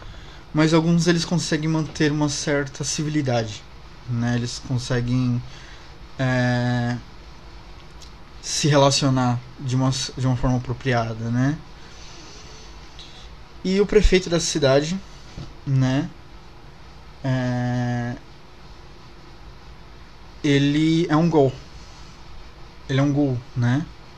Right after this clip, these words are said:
Só que o problema de Good Neighbor é que não existe lei, né? O próprio prefeito, é, ele diz que,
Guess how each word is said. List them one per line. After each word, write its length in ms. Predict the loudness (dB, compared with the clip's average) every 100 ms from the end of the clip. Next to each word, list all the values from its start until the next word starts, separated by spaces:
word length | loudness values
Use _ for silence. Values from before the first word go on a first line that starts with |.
| -18 -10 -10 -10 -16 -18 -8
Só 320 | 0 6 6
que 680 | 4 -4 0 2 4 4 2
o 60 | 8
problema 380 | 8 10 6
de 120 | 4 2
Good 260 | 0 2
Neighbor 460 | 4 4 4 2 2 -4 -16 -16 -2
é 100 | -2
que 280 | -2 2 4
não 220 | 6 6
existe 400 | 4 0 -2 0
lei, 300 | 0 0 -2 -8 -16 -16 -16 0
né? 360 | 2 4 2 -2 -14 -18 -18 -18 -18 -18 -18 -18 -12 0
O 480 | 2 4 2 2 2
próprio 960 | 0 0 4 6 6 6 4 4 2 0
prefeito, 760 | 2 2 2 -2 -2 -2 -2 0 -4 -12 -16 -16 -18 -18 -18 -18 -18 -18 -18 -18 -18 -18 -18 -18 -6
é, 80 | 0 2 2 2 2 2 2 0 0 0 0 -2 -6 -10 -18 -18 -18 -18 -12 -2
ele 260 | 2 2
diz 400 | 4 4 4 2
que, 880 | -6 2 4 6 4 4 4 2 2